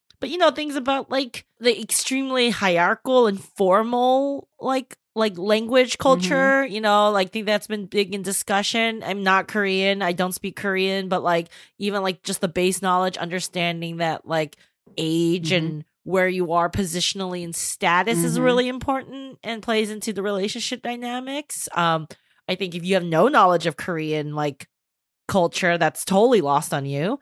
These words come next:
Speaker 1: Like, there's just elements that if you're not, and, and y-, that you're not gonna be aware of because it's not in the script, because it's in the ether of the world,
Speaker 2: Mm-hmm.
Speaker 1: because it's a Korean
Speaker 2: Mm-hmm.
Speaker 1: project. <laughs> Like,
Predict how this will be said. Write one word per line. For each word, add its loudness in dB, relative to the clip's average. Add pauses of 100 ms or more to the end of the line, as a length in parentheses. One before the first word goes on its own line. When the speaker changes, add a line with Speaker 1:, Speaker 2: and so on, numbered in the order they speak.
(320)
Speaker 1:
Like, 0
there's 2
just 0
elements 4
that 6
if 0
you're 0
not, 4
and, -4
and -6 (100)
y-, -16 (140)
that 0
you're -4
not 4
gonna 2
be 2
aware 6
of 4
because -4
it's -8
not 0
in -6
the -4
script, -2
because 0
it's 0
in 2
the 2 (380)
ether 0
of -2
the 2
world, 6
Speaker 2:
Mm-hmm. -20 (120)
Speaker 1:
because 2
it's 2
a 4
Korean 2
Speaker 2:
Mm-hmm. 2
Speaker 1:
project. 6
<laughs> 8
Like, 2